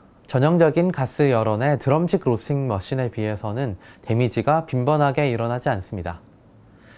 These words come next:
생두 표면이 비교적 균일하게 열을 받아들이기 때문인데요.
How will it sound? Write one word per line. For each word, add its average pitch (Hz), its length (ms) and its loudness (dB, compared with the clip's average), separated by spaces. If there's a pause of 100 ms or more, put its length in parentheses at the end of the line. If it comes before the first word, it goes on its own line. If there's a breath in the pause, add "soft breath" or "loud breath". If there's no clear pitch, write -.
(220 loud breath)
생두 190 300 2
표면이 170 560 2
비교적 120 680 -2
균일하게 147 520 2
열을 107 280 0
받아들이기 113 640 -2
때문인데요. 107 840 -4